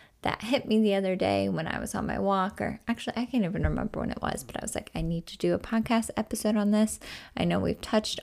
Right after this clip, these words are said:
on it before, but it's such an important reminder, especially this time of the year. I just,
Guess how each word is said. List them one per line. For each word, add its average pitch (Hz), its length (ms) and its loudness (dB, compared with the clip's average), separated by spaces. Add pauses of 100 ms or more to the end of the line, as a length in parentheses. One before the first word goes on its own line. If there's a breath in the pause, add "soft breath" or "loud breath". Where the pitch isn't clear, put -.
on 185 180 2
it - 140 -4
before, 185 500 0 (400 loud breath)
but 220 140 4
it's 202 200 4
such - 460 2
an 185 80 4
important 185 460 0
reminder, 175 720 2
especially 180 880 0 (300 loud breath)
this 185 200 4
time 190 280 2
of 190 80 2
the 185 80 0
year. 101 360 2
I - 80 2
just, 226 260 0